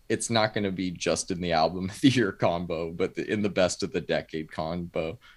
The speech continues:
convo. This is a forever rotation album. I'm gonna give it a ten out of ten.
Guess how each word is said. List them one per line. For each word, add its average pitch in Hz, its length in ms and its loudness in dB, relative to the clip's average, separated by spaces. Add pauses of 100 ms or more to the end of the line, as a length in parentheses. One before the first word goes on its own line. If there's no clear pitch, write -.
(140)
convo. 90 440 4
This 135 220 4
is 123 160 0
a 98 340 2
forever 95 560 2
rotation 82 640 -2
album. 82 500 -2
I'm 95 100 -2
gonna 104 120 0
give 95 180 2
it 90 80 -4
a 87 60 -4
ten 110 280 0
out 101 200 6
of 90 80 -6
ten. 92 360 -2